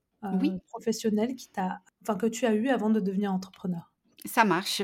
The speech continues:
Speaker 2: Bah, écoute, euh, donc, euh, je m'appelle Géraldine, euh, j'habite, euh, en Suisse, dans une région francophone.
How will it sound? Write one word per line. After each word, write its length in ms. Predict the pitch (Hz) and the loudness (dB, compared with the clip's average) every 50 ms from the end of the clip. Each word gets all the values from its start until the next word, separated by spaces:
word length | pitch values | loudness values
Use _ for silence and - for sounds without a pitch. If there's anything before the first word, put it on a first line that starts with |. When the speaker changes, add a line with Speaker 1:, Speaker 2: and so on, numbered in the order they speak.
| 190 | -4
Speaker 2:
Bah, 200 | 202 190 175 196 | -2 0 2 2
écoute, 400 | 202 190 - - 285 - - - | 2 0 -4 -8 -10 -6 0 2
euh, 100 | 185 175 | 2 2
donc, 240 | 160 165 165 160 - | 2 0 -6 -6 -4
euh, 60 | 170 | -4
je 100 | 156 156 | -2 0
m'appelle 300 | 190 196 196 220 202 180 | -2 -2 -2 -2 -4 -4
Géraldine, 760 | 170 170 165 160 165 151 147 156 160 180 208 254 240 202 170 - 170 | -4 -6 -6 -4 -6 -6 -6 -6 -4 0 2 4 4 4 2 0 0
euh, 260 | 165 160 160 156 156 156 | 0 0 0 0 0 -2
j'habite, 540 | 147 165 165 165 156 202 208 202 - - 185 | -2 -2 -2 -2 -2 -4 -8 -8 -6 -4 -2
euh, 200 | 165 160 160 156 - | 0 0 -2 -2 -2
en 100 | 160 156 | -4 -4
Suisse, 480 | 156 - - - 302 - - - - - - - 175 | -4 -4 -2 -2 -2 -2 -2 -6 -6 -6 -6 -8 -8
dans 280 | 156 175 165 160 160 | -4 -2 -2 -2 0
une 180 | 143 185 175 175 | 0 0 0 0
région 420 | 139 170 175 175 147 180 180 190 | 0 0 0 0 0 -2 -2 -4
francophone. 800 | 180 - - 180 180 - 175 165 - - 196 240 285 240 190 180 | -4 -2 -4 -4 -2 -2 -4 -4 -2 2 4 6 6 6 4 4